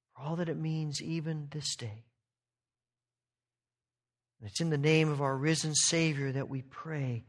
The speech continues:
with the joy and the confidence of resurrection people,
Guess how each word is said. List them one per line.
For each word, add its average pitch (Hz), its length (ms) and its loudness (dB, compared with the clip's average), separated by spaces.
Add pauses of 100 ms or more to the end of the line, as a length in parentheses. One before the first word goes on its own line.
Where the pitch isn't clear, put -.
(640)
with 147 120 -8
the 151 100 -6
joy 185 560 6
and 147 120 4
the 127 60 -2
confidence 180 840 2 (240)
of 151 120 0
resurrection 180 880 4
people, - 400 -10